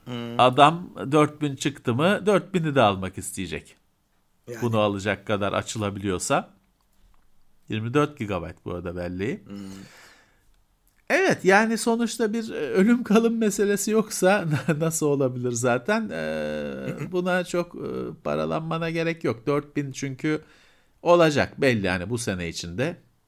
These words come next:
Speaker 2: E, hele Intel de düzgün girerse kavgaya, rakip olacak şekilde girerse bir dört bin serisi çıkacağı kesin. Yani bunu geçebilirsin
Speaker 1: Hı hı.
Speaker 2: de.
Speaker 1: Evet,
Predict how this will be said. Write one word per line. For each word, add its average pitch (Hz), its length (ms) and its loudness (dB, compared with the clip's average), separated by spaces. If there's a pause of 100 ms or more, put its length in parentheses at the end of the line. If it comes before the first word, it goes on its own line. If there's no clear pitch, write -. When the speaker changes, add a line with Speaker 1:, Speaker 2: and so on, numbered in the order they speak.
(1000)
Speaker 2:
E, - 40 -18 (200)
hele 120 320 0
Intel 113 480 0
de 101 240 0 (920)
düzgün 120 480 -2
girerse 92 560 0
kavgaya, 92 680 0 (1400)
rakip 110 400 0
olacak 104 380 0
şekilde 92 460 -4
girerse 95 540 -2
bir 156 160 -4
dört 151 280 0
bin 117 100 -4
serisi 104 420 -4
çıkacağı 107 520 -2
kesin. 123 380 -4 (260)
Yani - 200 -14
bunu 107 200 -6
geçebilirsin 113 720 -2
Speaker 1:
Hı 85 40 -8
hı. 76 60 -10
Speaker 2:
de. 82 100 -8 (680)
Speaker 1:
Evet, - 380 -14